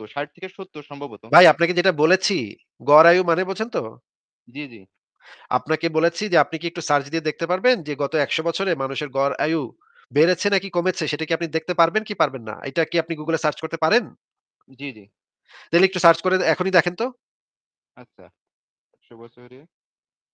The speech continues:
Speaker 1: গড় আয়ু।
Speaker 2: জাপানের গড় আয়ু দেখবেন একশো বছরে কত, কি বাড়ছে নাকি কমছে? বাংলাদেশেরটা দেখবেন, জার্মানিরটা দেখবেন, আমেরিকারটা দেখবেন। দেখেন তো কত দেখায়? একশো বছর আগে কি ছিল আর এখন কি আছে?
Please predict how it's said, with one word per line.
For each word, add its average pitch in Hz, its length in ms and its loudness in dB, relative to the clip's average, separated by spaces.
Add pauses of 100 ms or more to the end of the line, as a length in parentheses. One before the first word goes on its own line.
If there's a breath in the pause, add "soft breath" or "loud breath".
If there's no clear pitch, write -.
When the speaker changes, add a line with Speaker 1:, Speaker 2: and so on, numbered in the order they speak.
(160)
Speaker 1:
গড় 98 360 -18
আয়ু। 92 160 -20 (2000)
Speaker 2:
জাপানের 170 400 6
গড় 175 200 6
আয়ু 180 160 4
দেখবেন 175 300 -2
একশো 170 200 -2
বছরে 170 220 -4
কত, 160 160 -6 (160)
কি 143 140 -12
বাড়ছে 139 280 -2
নাকি 156 160 -6
কমছে? 160 340 -4 (480 soft breath)
বাংলাদেশেরটা 151 540 4
দেখবেন, 165 300 0
জার্মানিরটা 151 480 2
দেখবেন, 147 360 -6
আমেরিকারটা 151 440 -2
দেখবেন। 110 260 -10
দেখেন 143 200 -6
তো 202 120 -12 (500)
কত 151 160 -4 (160)
দেখায়? 170 300 0 (100)
একশো 156 220 -2
বছর 165 180 -4
আগে 160 140 0
কি 165 140 -8
ছিল 160 160 -4
আর 156 80 0
এখন 151 180 -8
কি 156 140 -10
আছে? 143 180 -12